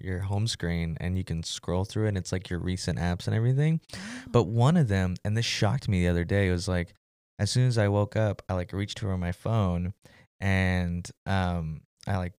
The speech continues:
Speaker 1: opened it, and the Smart Scroll was like, "Do you wanna go on Instagram?" It's, like, the first thing you, you, you always do, and I'm like, "Ah."
Speaker 2: Ooh,
Speaker 1: And so
Speaker 2: dang,
Speaker 1: that,
Speaker 2: yeah.
Speaker 1: like, really convicted me the, the beginning of this week, so I've been trying not to go to Instagram the first thing I do and, like,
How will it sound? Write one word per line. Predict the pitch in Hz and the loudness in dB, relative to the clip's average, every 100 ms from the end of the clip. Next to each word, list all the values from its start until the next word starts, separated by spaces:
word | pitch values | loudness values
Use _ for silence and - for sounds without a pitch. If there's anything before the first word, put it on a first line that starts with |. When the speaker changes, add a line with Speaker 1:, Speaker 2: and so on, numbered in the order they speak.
| _ | _
Speaker 1:
opened | 101 101 107 107 | -4 -2 0 2
it, | 110 107 - | 2 0 -2
and | 95 95 90 90 87 | -4 0 0 -2 -6
the | 92 | -8
Smart | - - - 95 101 | -8 -10 -4 -2 -2
Scroll | - 92 90 | -2 -2 -2
was | 85 | -2
like, | 85 85 - _ _ | -4 -6 -10 _ _
"Do | 107 | -2
you | |
wanna | 113 | 0
go | 113 | 2
on | 110 | 2
Instagram?" | 101 - 120 123 131 113 | 2 0 -2 0 0 -2
It's, | - | -2
like, | 107 | -2
the | 104 | -2
first | - 101 98 | 0 0 2
thing | 101 92 | 0 0
you, | 90 | 2
you, | 90 90 | 2 0
you | - 90 | 0 -2
always | 90 87 | 0 -2
do, | 90 90 | 0 0
and | 87 | 0
I'm | 90 | -2
like, | 85 80 - | -4 -8 -4
"Ah." | 117 135 123 - 254 294 311 | 0 0 0 0 2 2 2
Speaker 2:
Ooh, | 302 294 277 254 233 | 2 2 2 2 2
Speaker 1:
And | 214 214 | 0 2
so | |
Speaker 2:
dang, | 110 107 104 98 98 | 2 2 0 0 0
Speaker 1:
that, | 113 | 0
Speaker 2:
yeah. | - 139 | 0 0
Speaker 1:
like, | 120 98 | -2 -4
really | 95 98 110 104 | -6 -4 -2 -4
convicted | - 95 95 92 98 | -6 -6 -6 -4 -6
me | 92 | -4
the, | 87 87 | -4 -6
the | 76 80 | -8 -6
beginning | 90 87 | -4 -2
of | 85 | -4
this | 80 | -4
week, | 87 87 | -4 -4
so | - 87 | -2 -2
I've | |
been | 87 92 | -2 -4
trying | 92 85 80 82 | -2 -2 -2 -2
not | 85 85 82 | -2 -2 -4
to | 85 | -6
go | 85 | -2
to | 82 | 0
Instagram | 82 - - 80 78 | -2 -2 -2 0 0
the | |
first | 80 82 80 | -2 -4 -6
thing | - 82 | -4 -2
I | 80 | -2
do | 80 82 82 82 80 | -2 -2 0 -2 -4
and, | 85 | -4
like, | 82 | -6